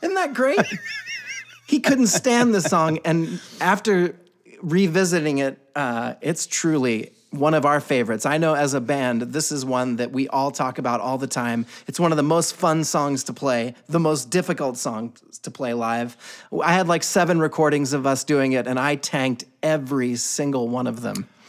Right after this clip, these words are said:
Speaker 2: Oh, I,
Speaker 1: It's, it's
Speaker 2: I'll be
Speaker 1: awesome.
Speaker 2: honest, I've never played it perfectly.
Speaker 1: Yeah, I mean, I might have hit ninety percent one time.
Speaker 2: Yeah.
Speaker 1: You know?
Speaker 2: Yeah.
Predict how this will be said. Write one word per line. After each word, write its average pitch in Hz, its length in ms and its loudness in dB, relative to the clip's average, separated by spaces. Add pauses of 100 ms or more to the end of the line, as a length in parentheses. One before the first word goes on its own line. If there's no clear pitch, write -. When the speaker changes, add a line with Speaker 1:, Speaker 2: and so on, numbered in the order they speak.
(180)
Speaker 2:
Oh, 127 180 6
I, 139 160 6
Speaker 1:
It's, - 400 -10 (140)
it's 190 140 6
Speaker 2:
I'll 190 120 8
be 208 60 2 (100)
Speaker 1:
awesome. 156 200 4
Speaker 2:
honest, 110 180 0
I've 143 200 4
never 127 480 2
played 107 300 -2
it 92 140 -6 (600)
perfectly. - 480 -8 (500)
Speaker 1:
Yeah, 170 200 -4
I 165 80 0
mean, 175 180 4
I 180 100 4
might 175 220 4
have 160 120 0
hit 165 160 0
ninety 139 560 2
percent 131 460 -2
one 127 380 -2
time. 87 460 -8
Speaker 2:
Yeah. 76 160 -18 (260)
Speaker 1:
You 131 120 -6
know? 123 140 -2
Speaker 2:
Yeah. 76 120 -6